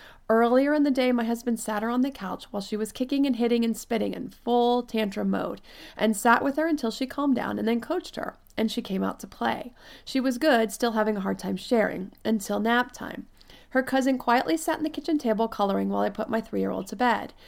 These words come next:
She was refusing to climb into bed to read books. We have a nap time, bedtime routine of three books, three hugs and kisses, and one back rub. She knows the routine.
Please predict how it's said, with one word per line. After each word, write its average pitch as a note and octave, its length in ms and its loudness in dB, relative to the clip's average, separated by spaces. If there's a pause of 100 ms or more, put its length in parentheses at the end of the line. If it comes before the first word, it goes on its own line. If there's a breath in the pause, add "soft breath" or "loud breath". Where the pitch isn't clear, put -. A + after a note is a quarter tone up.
(200 loud breath)
She - 120 -4
was A3 160 2
refusing D#4 460 2
to D#4 80 -4
climb A#3+ 240 0
into A3+ 140 -2
bed G3 240 0
to - 80 -12
read G3+ 220 -4
books. - 400 -6 (320 soft breath)
We A#3 140 4
have A#3 100 6
a A#3+ 60 4
nap A#3 300 2
time, B3 320 0
bedtime A3 420 0
routine G#3 420 0
of F#3 160 -12
three - 180 -6
books, C#4+ 520 0
three C#4 180 0
hugs C#4 260 -4
and F4+ 120 -2
kisses, G3+ 480 -4
and A3 160 -4
one F#3+ 180 -4
back A3+ 340 -2
rub. - 280 -8 (360 loud breath)
She - 200 2
knows G3+ 260 6
the G#3+ 100 -2
routine. G#3+ 640 0